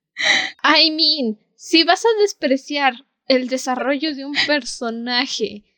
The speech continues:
simplemente porque no te gustó la forma en la que acabó la historia, pues va. Para eso haces fanfic. Para eso se queda en fanfic.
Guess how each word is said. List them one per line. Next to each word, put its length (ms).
simplemente 1080
porque 600
no 300
te 180
gustó 580
la 200
forma 400
en 120
la 120
que 140
acabó 400
la 140
historia, 480
pues 440
va. 260
Para 280
eso 420
haces 460
fanfic. 720
Para 320
eso 280
se 180
queda 260
en 120
fanfic. 840